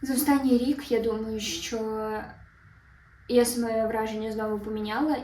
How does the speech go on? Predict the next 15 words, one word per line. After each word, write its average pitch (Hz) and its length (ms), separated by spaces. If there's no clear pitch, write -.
і 220 40
зараз, 226 340
коли 220 200
мене 214 360
знімають 208 400
хтось, - 640
е, 214 100
позаду, 214 600
я 220 360
бачу, 220 400
як 208 340
класно 233 640
мечиться 220 540
моє 208 260
татуювання 208 720